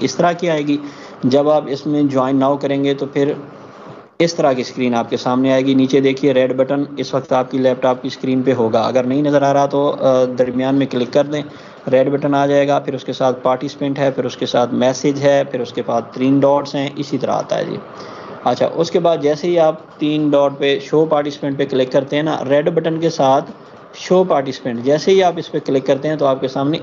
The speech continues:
इस तरह की स्क्रीन नज़र आती है। अब मेरे मोबाइल पे ये मोबाइल के व्यू की तरह नज़र आ रहा है कि ये नज़र आ रही है। आपकी लैपटॉप की स्क्रीन पे कैसे नज़र आएगा? बीच में फुल विंडो होगी,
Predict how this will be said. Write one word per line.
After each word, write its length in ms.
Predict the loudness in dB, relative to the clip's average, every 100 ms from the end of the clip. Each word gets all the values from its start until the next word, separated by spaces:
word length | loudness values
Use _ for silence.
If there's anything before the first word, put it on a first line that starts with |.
| -4
इस 140 | 0
तरह 140 | 0 0
की 100 | -2
स्क्रीन 360 | -4 -2 0
नज़र 140 | 2 0
आती 280 | -2 -4 -4
है। 120 | -6 -10 -14 -4
अब 120 | 0
मेरे 200 | 2 2
मोबाइल 440 | 2 2 2 0 -2
पे 180 | -2 -2 -2 -2
ये 120 | 0 2
मोबाइल 580 | 0 2 0 2 0 -2 0
के 160 | 0 2
व्यू 160 | 0 0 -4 -12 -4
की 80 | -2
तरह 200 | 2 2
नज़र 220 | 2 2
आ 120 | 2
रहा 120 | 2 2
है 80 |
कि 120 | 0 -2
ये 140 | 0 0
नज़र 180 | 2 2
आ 80 |
रही 140 | 2 0
है। 120 | -2 -4 -14 -2
आपकी 220 | -2 0
लैपटॉप 420 | 2 2 2 0
की 100 | 0
स्क्रीन 300 | -6 -2 0
पे 100 | 0
कैसे 240 | 2 2 2
नज़र 220 | 2 4
आएगा? 280 | 4 4 2 0
बीच 300 | -2 0 0
में 140 | 0 -2
फुल 440 | -4 -4 2 2
विंडो 280 | 2 2 4
होगी, 280 | 2 0